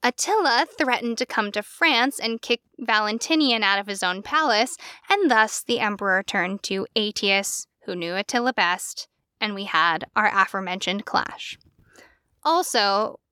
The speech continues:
poor Honoria had to marry the senator that she wasn't into. Shocker.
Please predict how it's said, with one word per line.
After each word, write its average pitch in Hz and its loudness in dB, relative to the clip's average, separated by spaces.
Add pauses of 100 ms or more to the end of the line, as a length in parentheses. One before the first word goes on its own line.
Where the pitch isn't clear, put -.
poor 330 2
Honoria 233 4
had 214 0
to 226 -6
marry 190 0
the 208 -8
senator 180 -2
that - -6
she - -2
wasn't 175 -8
into. - -10 (760)
Shocker. - -6